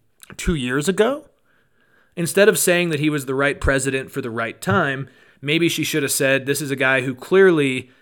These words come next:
is unfit mentally and just with his own demeanor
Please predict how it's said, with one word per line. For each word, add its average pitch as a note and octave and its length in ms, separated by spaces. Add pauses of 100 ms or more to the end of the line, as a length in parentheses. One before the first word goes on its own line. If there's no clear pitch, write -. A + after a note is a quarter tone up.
is C#3 140
unfit D3+ 640
mentally D3 760 (480)
and D#3 180
just D3 280
with C#3+ 160
his C#3 160
own C#3+ 200
demeanor C3+ 560